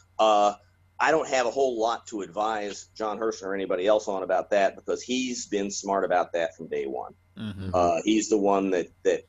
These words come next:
Speaker 1: that wrestled the rights to B B W back from whoever in the hell held them, and then, and then got the darn thing updated so it would work again on the more modern systems, and then got appa Go put together essentially from,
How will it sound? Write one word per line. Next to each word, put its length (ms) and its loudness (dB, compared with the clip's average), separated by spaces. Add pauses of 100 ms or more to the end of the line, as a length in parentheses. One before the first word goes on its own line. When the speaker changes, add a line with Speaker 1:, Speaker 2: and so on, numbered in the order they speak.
(100)
Speaker 1:
that 300 2
wrestled 540 0
the 100 -6
rights 440 0
to 80 -16
B 200 -6
B 140 -6
W 380 2
back 260 2
from 120 -12
whoever 320 0
in 80 -4
the 80 -6
hell 200 2
held 300 0
them, 140 -8 (640)
and 260 0
then, 500 0 (520)
and 180 2
then 280 2
got 300 2
the 80 -4
darn 300 -4
thing 160 -4
updated 460 -4
so 180 -4
it 100 -2
would 120 -10
work 240 -6
again 240 -4
on 120 -6
the 60 -8
more 180 -4
modern 300 2
systems, 520 -8
and 200 -8
then 320 -4
got 280 4
appa 260 2
Go 240 0
put 200 -8
together 400 0
essentially 600 -2
from, 340 -8